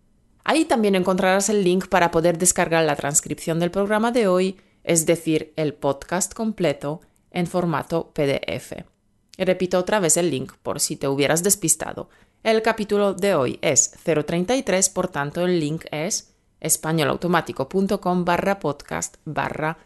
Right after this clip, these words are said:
cero treinta y tres. Y antes de despedirnos, me gustaría citar a Tony Robbins,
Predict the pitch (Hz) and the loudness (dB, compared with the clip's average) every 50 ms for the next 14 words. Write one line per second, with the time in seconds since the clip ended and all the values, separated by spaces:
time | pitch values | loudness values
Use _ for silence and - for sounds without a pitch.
0 | _ _ _ _ - - - - 180 160 175 156 151 - - 143 139 135 - 135 | _ _ _ _ -20 -10 -2 0 0 2 2 0 -2 -2 -4 -4 -4 -6 -6 -6
1 | - - - - - - - - - - - _ _ _ _ _ _ _ _ _ | -8 -6 -8 -8 -8 -8 -4 -4 -4 -4 -4 _ _ _ _ _ _ _ _ _
2 | _ _ _ _ _ _ _ _ _ _ _ _ _ _ _ _ _ _ _ _ | _ _ _ _ _ _ _ _ _ _ _ _ _ _ _ _ _ _ _ _
3 | _ _ _ - - 202 202 202 208 233 294 302 330 330 - 269 202 190 175 - | _ _ _ -6 -2 0 2 2 2 2 0 0 2 2 2 2 2 2 0 2
4 | - 170 156 240 262 214 185 175 175 180 190 180 165 160 180 175 - 180 175 185 | 0 0 2 2 2 4 4 2 2 2 2 2 2 2 0 2 2 2 2 2
5 | 185 196 190 - 196 196 185 165 165 156 151 - - 160 156 156 151 156 214 208 | 2 0 0 -2 0 0 2 2 2 2 0 0 0 -2 0 0 0 2 2 2
6 | 175 151 135 135 147 165 170 - - - - - - | 2 2 0 -2 0 2 4 4 4 4 0 -4 -10